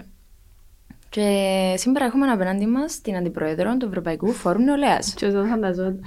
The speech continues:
Speaker 2: Ε,
Speaker 1: Πραγματικά.
Speaker 2: άγχος εν είχα, κάτι που με διακρίνει ακόμα και σήμερα και νομίζω ότι βοήθησε με κιόλας, εν άγνοια κινδύνου.
Speaker 1: Μμμ.
Speaker 2: Έχω μια άγνοια στον κίνδυνο, που με βοηθά όμως να παίρνω κάποια ρίσκα στη ζωή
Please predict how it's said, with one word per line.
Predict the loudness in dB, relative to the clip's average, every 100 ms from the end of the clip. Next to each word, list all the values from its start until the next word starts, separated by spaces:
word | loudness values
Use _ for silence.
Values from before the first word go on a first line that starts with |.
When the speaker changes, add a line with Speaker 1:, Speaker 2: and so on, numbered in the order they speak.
| -12 -6 -6 -6 -12 -14 -6
Speaker 2:
Ε, | 4
Speaker 1:
Πραγματικά. | 8 8 8 8 10 8 6 -4 -18 -20 -20 -20 -20 -20 -20 -20 -20 -20 -18 -18 -16 -2
Speaker 2:
άγχος | 0 0 0 4
εν | 6
είχα, | 6 4 -2 -4 -6 -10 0
κάτι | 2 2
που | 2
με | 2
διακρίνει | 2 0 0 0 0 0
ακόμα | -2 -2
και | -2
σήμερα | -2 0 0 0 -2
και | 0
νομίζω | 2 2 0 -2
ότι | -2 -2 -2 -4 -2
βοήθησε | 2 2 0 -4
με | -4 -4
κιόλας, | -4 -4 -4 -6
εν | -4 0
άγνοια | 0 0 -2 -2
κινδύνου. | 0 0 2 0 0 -4 -10 -8
Speaker 1:
Μμμ. | -4 -4 -6 -10 -20 -20 -12 -6
Speaker 2:
Έχω | 0
μια | 2 2
άγνοια | 0 0 -4
στον | -8 -4 -2
κίνδυνο, | 0 0 0 -2 -4 -8 -18 -20 -20 -20 -20 -20 -20 -12 -10 -12 -20 -20 -20 -20 -6
που | 2
με | 6
βοηθά | 6 4 4 4
όμως | 4 4
να | 2
παίρνω | 2 2 0
κάποια | -2 -4 -2
ρίσκα | -2 -2 -6 -6 -6
στη | -4 -4
ζωή | -2 -4